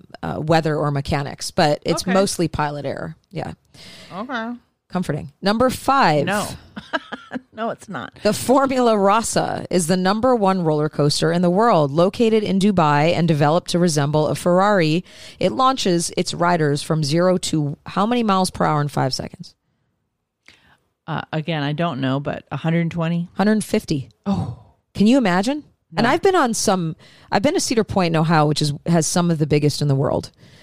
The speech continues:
Speaker 1: A hundred and fifty miles per hour, you would have, you'd think you'd have, like, the worst whiplash.
Speaker 2: Yeah.
Speaker 1: And that's crazy. I mean, I wonder how they haven't belted in.
Speaker 2: I would lose my cookies.
Speaker 1: Oh.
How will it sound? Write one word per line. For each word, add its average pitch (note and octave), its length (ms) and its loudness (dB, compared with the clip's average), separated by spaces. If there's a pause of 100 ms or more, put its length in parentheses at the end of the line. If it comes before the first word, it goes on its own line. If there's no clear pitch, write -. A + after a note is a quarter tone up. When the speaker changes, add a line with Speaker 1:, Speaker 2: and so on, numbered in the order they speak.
(800)
Speaker 1:
A - 60 -2
hundred D4+ 640 2
and B3 160 0
fifty A3 380 0
miles F3 340 4
per - 220 0
hour, D#3+ 640 4
you F#3 240 6
would A#3+ 100 6
have, F#3+ 300 2 (180)
you'd F#3+ 180 -2
think C4+ 220 -2
you'd G3+ 100 2
have, E3 220 2
like, D3 240 2 (160)
the D#3 160 2
worst F3 760 2 (360)
whiplash. D#3+ 920 -2 (340)
Speaker 2:
Yeah. E3 320 -16 (100)
Speaker 1:
And D#3+ 240 0
that's C4 160 -2
crazy. G3+ 480 0
I D#3 60 2
mean, G3+ 120 2
I F#3 140 0
wonder C4 220 0
how A3+ 120 2
they G3 120 2
haven't F3+ 300 2
belted D3+ 320 0
in. - 260 -4 (100)
Speaker 2:
I F3 140 -12
would E3+ 200 -10
lose D3+ 220 -10
my D3 160 -10
cookies. - 640 -18 (560)
Speaker 1:
Oh. D3 140 -20